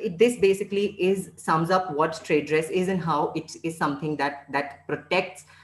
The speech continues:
um, uh, you know, your identity. So, uh, this has been recognized, uh, over the years by the courts, by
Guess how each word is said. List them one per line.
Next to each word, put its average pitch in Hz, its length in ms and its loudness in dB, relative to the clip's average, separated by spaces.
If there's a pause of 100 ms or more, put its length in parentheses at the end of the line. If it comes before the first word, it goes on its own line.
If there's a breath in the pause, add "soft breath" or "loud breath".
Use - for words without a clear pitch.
(160 soft breath)
um, 139 640 4 (240)
uh, 139 300 -2 (240)
you 151 80 0
know, 156 60 0
your 156 300 4
identity. 147 680 -2 (340 soft breath)
So, 180 480 2 (140)
uh, 156 520 2
this 160 220 -4
has 185 140 0
been 202 120 0
recognized, 180 680 0 (120)
uh, 147 520 0 (100)
over 160 180 4
the 160 80 4
years 190 380 4 (300 loud breath)
by 143 280 4
the 185 120 0
courts, 196 440 -2 (140)
by 151 320 2